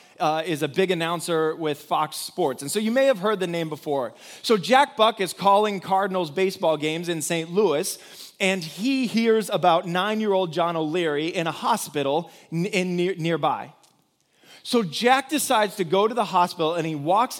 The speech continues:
into John O'Leary's room. And here's this young boy, nine years old, burned over one hundred percent of his body. The doctors have given him a one percent chance to live. And Jack walks up to him and wakes him up.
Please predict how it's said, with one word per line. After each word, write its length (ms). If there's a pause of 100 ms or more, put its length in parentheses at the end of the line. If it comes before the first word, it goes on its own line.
into 260
John 340
O'Leary's 480
room. 300
And 100
here's 380
this 240
young 300
boy, 260
nine 320
years 220
old, 280
burned 300
over 180
one 180
hundred 360
percent 320
of 60
his 140
body. 380 (280)
The 100
doctors 400
have 120
given 220
him 120
a 40
one 320
percent 360
chance 300
to 100
live. 320 (240)
And 280
Jack 400
walks 360
up 200
to 220
him 160 (180)
and 300
wakes 300
him 160
up. 220